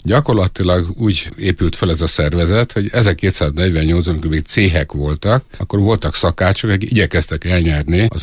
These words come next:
uralkodóknak a kegyeit, avval, hogy finomakat főztek neki, és ezzel az uralkodó biztosította számukra azt, hogy a céhek működhettek. Aztán jött a francia forradalom, ugye, ami az összes ilyen úri huncutságot eltörölte,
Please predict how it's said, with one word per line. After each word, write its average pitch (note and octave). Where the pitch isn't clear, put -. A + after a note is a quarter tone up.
uralkodóknak D2+
a D2+
kegyeit, E2+
avval, F#2
hogy F2
finomakat D2
főztek -
neki, B2
és -
ezzel F#2+
az E2+
uralkodó F2
biztosította D#2
számukra D#2
azt, F#2
hogy C#2
a B1+
céhek C#2+
működhettek. -
Aztán A#2
jött B2
a F#2+
francia G#2+
forradalom, F2+
ugye, E2
ami D#2+
az E2+
összes F#2+
ilyen E2+
úri F2
huncutságot D#2+
eltörölte, G2